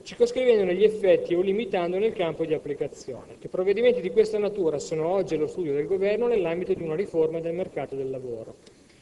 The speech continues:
Che l'articolo diciotto, diversamente da ciò che si dice o si lascia intendere, non impedisce affatto il licenziamento individuale, ma si limita a prevederne l'inefficacia, ove detto licenziamento sia privo di una giusta causa o di un giustificato motivo soggettivo o oggettivo.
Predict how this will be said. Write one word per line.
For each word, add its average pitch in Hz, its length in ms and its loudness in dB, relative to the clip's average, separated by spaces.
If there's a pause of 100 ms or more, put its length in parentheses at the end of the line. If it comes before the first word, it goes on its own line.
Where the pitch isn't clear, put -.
(200)
Che 170 120 2
l'articolo 190 400 4
diciotto, 175 500 0
diversamente 165 600 -2
da 165 100 2
ciò 185 160 -2
che 170 100 -6
si - 120 -10
dice 147 360 -8
o 143 80 -4
si 135 160 -10
lascia 147 380 -8
intendere, 135 580 -10
non 156 160 -8
impedisce 180 460 -4
affatto 214 460 -4
il 156 60 -4
licenziamento 156 720 -8
individuale, 139 640 -10
ma 147 140 -12
si 202 160 -12
limita 208 340 -2
a 208 60 0
prevederne 185 520 0
l'inefficacia, 170 1080 -6 (720)
ove 175 200 0
detto 208 260 2
licenziamento 190 840 0
sia 220 180 2
privo 202 440 2
di 202 80 -4
una 196 160 0
giusta 180 340 -4
causa 135 440 -4
o 180 60 -2
di 170 80 -6
un 190 140 -2
giustificato 190 680 -8
motivo 147 440 -6
soggettivo 147 800 -8
o 214 240 2
oggettivo. 131 920 -10